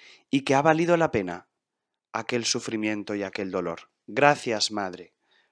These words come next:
por darnos a Jesús. Gracias por permanecer al pie de la cruz. Nos encomendamos al Espíritu Santo.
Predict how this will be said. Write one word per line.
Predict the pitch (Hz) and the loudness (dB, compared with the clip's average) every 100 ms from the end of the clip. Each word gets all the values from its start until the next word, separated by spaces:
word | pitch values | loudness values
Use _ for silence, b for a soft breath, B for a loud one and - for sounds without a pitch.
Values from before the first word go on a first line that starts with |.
| _ | _
por | - 113 | -2 0
darnos | 117 113 113 104 | 0 0 0 0
a | 113 | -2
Jesús. | - 113 139 135 - _ b b b - | 2 4 6 4 2 _ b b b 0
Gracias | 131 170 - 208 208 | 4 4 4 -4 -4
por | - 131 | -2 -2
permanecer | - 113 110 107 - 123 | -2 -2 0 -2 0 0
al | 123 113 | 0 0
pie | 120 135 | 0 0
de | 143 | -2
la | 135 | -4
cruz. | - - - - _ _ _ _ _ _ b b b | -8 -12 -16 -20 _ _ _ _ _ _ b b b
Nos | 120 117 | 2 4
encomendamos | 123 127 123 120 131 147 147 - - | 6 6 4 6 6 6 0 -2 -4
al | 104 | -6
Espíritu | 95 - - 120 120 120 | -4 -4 -4 -4 -2 -2
Santo. | - 90 80 - | -2 -4 -14 -20